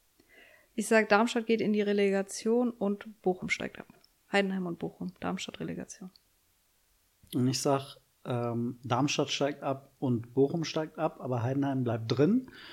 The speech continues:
Speaker 2: Und ich glaube, dass Bremen in die Relegation muss.
Speaker 1: Oh,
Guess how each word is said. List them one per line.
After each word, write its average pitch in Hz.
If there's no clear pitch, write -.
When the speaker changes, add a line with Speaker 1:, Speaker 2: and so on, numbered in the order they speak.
Speaker 2:
Und 131
ich 123
glaube, 139
dass 127
Bremen 139
in 98
die 92
Relegation -
muss. -
Speaker 1:
Oh, 208